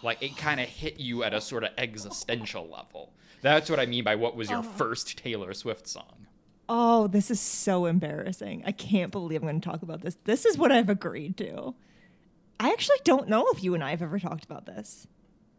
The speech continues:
Speaker 2: Maybe we have. <sighs> All right.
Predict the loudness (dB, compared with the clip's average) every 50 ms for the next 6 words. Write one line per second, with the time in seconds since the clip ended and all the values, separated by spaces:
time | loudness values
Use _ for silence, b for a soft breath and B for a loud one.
0 | _ _ _ _ _ _ 0 2 4 4 6 6 6 4 4 4 4 4 4 2
1 | 0 -4 -14 _ B B B B B B B B B B B B B B B B
2 | B B B B B B B B B B B B B -8 -4 -2 -2 0 -2 -2
3 | -6 -8